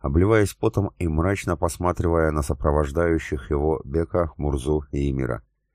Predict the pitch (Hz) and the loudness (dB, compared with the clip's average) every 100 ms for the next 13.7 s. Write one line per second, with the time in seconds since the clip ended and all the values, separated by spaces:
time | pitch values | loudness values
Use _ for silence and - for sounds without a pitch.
0 | _ _ - 92 95 85 71 - 76 92 | _ _ 2 4 6 6 4 0 0 0
1 | 76 - 69 62 _ _ _ - 87 87 | -2 -2 -2 -2 _ _ _ -6 0 0
2 | - 80 78 76 76 76 78 - 73 78 | 2 0 2 2 2 2 0 0 0 2
3 | 78 - 76 73 73 76 95 - _ _ | 2 0 0 0 0 2 0 -2 _ _
4 | - 78 73 95 110 87 - 85 85 85 | -4 -2 2 2 2 0 0 0 2 4
5 | 76 - 67 73 92 87 - - 67 73 | 2 2 0 2 0 0 -6 -6 -2 2
6 | 104 92 87 - 80 82 - 73 - - | 2 2 2 2 4 4 2 -2 -2 -2
7 | 82 78 73 71 - 67 65 64 - 65 | 0 2 2 0 -2 -2 -2 -4 -4 -4
8 | - _ _ _ _ _ - - 90 82 | -4 _ _ _ _ _ -16 -2 0 2
9 | 85 85 80 76 - 87 85 87 73 - | 4 4 4 2 0 0 2 2 0 -4
10 | - _ - - 95 78 62 _ _ _ | -14 _ -12 -2 2 2 0 _ _ _
11 | _ - 69 65 71 69 78 90 92 - | _ -6 -4 -2 -2 -2 -2 -2 -2 -8
12 | - 80 - 98 - 85 - _ _ _ | -6 -4 0 0 0 -2 -4 _ _ _
13 | - 78 98 113 101 101 | 0 2 2 2 2 2